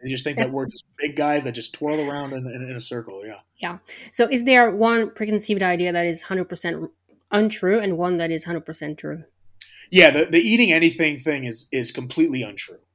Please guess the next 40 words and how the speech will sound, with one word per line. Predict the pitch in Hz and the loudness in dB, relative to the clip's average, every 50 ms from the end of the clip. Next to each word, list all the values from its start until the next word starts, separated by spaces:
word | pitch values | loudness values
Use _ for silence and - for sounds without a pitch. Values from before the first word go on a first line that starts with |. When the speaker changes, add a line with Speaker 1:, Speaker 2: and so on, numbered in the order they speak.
| _ _ _ - | _ _ _ -12
Speaker 1:
Um, | 123 120 123 123 120 120 120 120 120 120 113 117 123 _ _ _ | -8 -8 -6 -6 -4 -4 -6 -6 -8 -10 -16 -18 -20 _ _ _
it's | 131 127 - | -10 -10 -6
funny. | - 170 156 147 143 | -4 -4 -4 -4 -4
My | 135 123 127 | -2 -4 -2
girlfriend | 123 143 143 131 - 147 131 | -2 -2 -4 -4 -4 -6 -4
always | 123 123 123 - | -4 -4 -4 -6
comments | - - 127 123 123 123 - | -6 -8 -8 -8 -8 -8 -10
on | 120 117 | -12 -12
this | 117 113 123 | -12 -12 -12
all | 117 | -12
the | 113 110 | -12 -12
time. | - - 120 113 113 113 | -14 -14 -14 -14 -12 -10
She, | - - 120 120 123 | -10 -10 -10 -12 -12
she | - - 123 | -14 -14 -12
comments | - 120 117 117 117 - | -14 -16 -14 -14 -14 -14
on | 120 113 - - | -14 -14 -12 -10
how | 123 117 117 113 110 - _ _ _ _ _ _ | -10 -8 -8 -8 -10 -10 _ _ _ _ _ _
well | 107 110 113 117 120 123 123 123 113 | -16 -6 -2 0 2 2 2 0 0
I | 104 104 | -4 -4
eat. | 104 107 110 117 107 - - - - - - _ _ _ _ _ | -6 -8 -10 -12 -14 -12 -12 -14 -16 -16 -16 _ _ _ _ _
So | - - 127 113 | -6 -2 -2 -2
I'm | 113 117 | -2 0
such | - 175 170 160 | 0 0 0 0
a | 139 | -2
big | 123 127 147 139 135 131 | -2 -2 -2 -2 -2 -2
guy, | 127 127 135 135 | 0 0 0 0
and | 127 123 | 0 -2
she's | - 131 123 | -4 -4 -6
like, | 120 117 | -6 -6
"There's," | 120 117 113 - | -8 -8 -8 -10
I, | 92 110 120 120 131 | -10 -8 -8 -8 -8
she, | - - 151 139 131 135 - _ _ _ _ _ _ _ _ _ _ _ _ _ - | -6 -6 -6 -6 -6 -10 -14 _ _ _ _ _ _ _ _ _ _ _ _ _ -4
she | - - - 233 226 | 0 4 6 8 8
and | 220 190 | 8 8
many | 185 180 170 160 160 | 6 4 6 6 6
other | 175 190 185 | 6 4 4
people | - 180 170 156 147 | 0 0 -4 -4 -4
just | 139 143 - - | -4 -6 -4 0
kind | 160 165 160 | 2 2 2
of | 151 131 135 | 2 0 -4